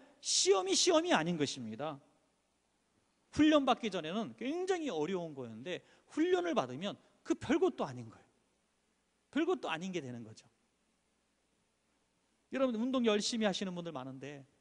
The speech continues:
전에는 일 분도 못 걷던 분이 열심히 재활 치료받고 열심히 운동하니까 나중에는 십 분도 걷게 되는,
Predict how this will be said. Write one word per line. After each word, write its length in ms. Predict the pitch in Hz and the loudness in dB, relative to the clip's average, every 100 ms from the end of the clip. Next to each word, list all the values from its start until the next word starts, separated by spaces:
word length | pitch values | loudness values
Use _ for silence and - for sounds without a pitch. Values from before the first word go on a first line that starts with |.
| _ _ _ | _ _ _
전에는 480 | - 240 240 240 196 - _ _ | -2 2 2 2 0 -10 _ _
일 140 | 202 220 | -2 0
분도 220 | 226 208 | 0 0
못 160 | 175 170 | -2 -4
걷던 320 | 180 - 147 | -6 -6 -10
분이 320 | 131 143 120 _ _ _ - - - - | -10 -10 -12 _ _ _ -16 -14 -12 -12
열심히 380 | - - 240 240 | -12 -6 -4 -4
재활 240 | - 208 | -2 -2
치료받고 480 | 208 208 196 190 202 | -2 -4 -4 -4 -4
열심히 420 | 165 147 196 185 | -4 -4 -8 -8
운동하니까 680 | 156 170 175 147 123 117 127 - _ _ - | -10 -10 -10 -10 -10 -12 -14 -16 _ _ -8
나중에는 460 | 180 185 185 170 | -4 -4 -4 -4
십 200 | 170 240 | -4 -6
분도 240 | - 247 196 | -4 -4 -4
걷게 260 | 127 - 120 | -6 -10 -10
되는, 240 | 113 120 | -12 -16